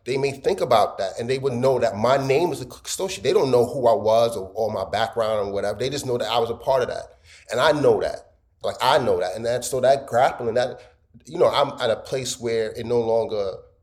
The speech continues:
overwhelms me, but it used to. And that's why I had to, like, I wanted to address that in the book, 'cause oftentimes I think people think that, uh, for those of us who may have been formerly incarcerated and committed harm, and we're doing all this sort of stuff, and maybe even achieving some level of success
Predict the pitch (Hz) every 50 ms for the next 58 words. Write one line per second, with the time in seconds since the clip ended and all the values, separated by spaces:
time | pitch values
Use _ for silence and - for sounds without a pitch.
0 | _ _ - 107 110 - 104 98 90 104 123 139 156 151 143 107 104 98 92 92
1 | 90 92 95 _ _ _ _ _ _ _ _ _ _ _ _ _ _ - 135 131
2 | 135 127 127 160 202 - - - 110 95 - 110 107 123 131 135 127 117 120 120
3 | 135 - - - 110 117 113 98 95 113 110 107 - - 117 117 113 131 139 131
4 | 123 - 127 110 98 - 120 143 151 - - 117 104 101 101 107 101 - - 110
5 | 104 117 131 - 117 120 117 - 139 139 127 110 101 92 - 120 104 98 - -
6 | 107 107 101 - 123 117 101 - 104 104 98 101 98 - - - - - _ _
7 | - 98 98 95 - - 87 113 117 120 107 98 120 117 113 - - 120 110 107
8 | 104 101 101 92 85 - 117 110 98 98 98 95 92 - 113 113 110 - 104 101
9 | 104 98 101 98 - - 104 95 90 - - 117 113 110 104 101 95 90 90 -
10 | 104 104 104 101 101 101 101 98 - 98 95 - - - - 110 110 104 - 98
11 | 92 92 - - - _ 107 120 123 120 120 120 120 117 107 98 101 - 113 -
12 | - - 110 101 - - 107 104 104 104 101 104 101 95 - - - - - -
13 | 139 160 - - - -